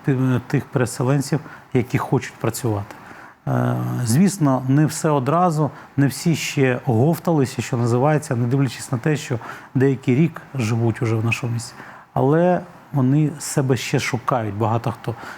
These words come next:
Ну і давайте все ж таки згадаємо, що багато переселенців — це люди, які вже пенсійного віку. Вони просто зараз, е,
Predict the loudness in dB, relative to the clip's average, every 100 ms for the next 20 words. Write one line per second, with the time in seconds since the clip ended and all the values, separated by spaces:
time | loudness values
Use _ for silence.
0 | -6 2 4 4 2 0 0 2 2 2
1 | -2 -2 -2 -2 -4 0 0 0 0 2
2 | 2 2 2 2 0 -2 -10 -12 -4 0
3 | 2 2 0 -2 -2 0 0 0 0 -4
4 | -6 -14 -20 _ -4 0 0 2 0 2
5 | 2 2 -2 -4 0 2 2 2 2 2
6 | 0 -2 0 0 2 0 2 2 4 2
7 | 0 -2 -6 -14 -18 -20 -20 -20 _ 0
8 | 2 4 2 2 2 0 -2 -4 -4 0
9 | 0 0 -2 0 2 2 2 0 -4 -6
10 | -2 0 0 0 0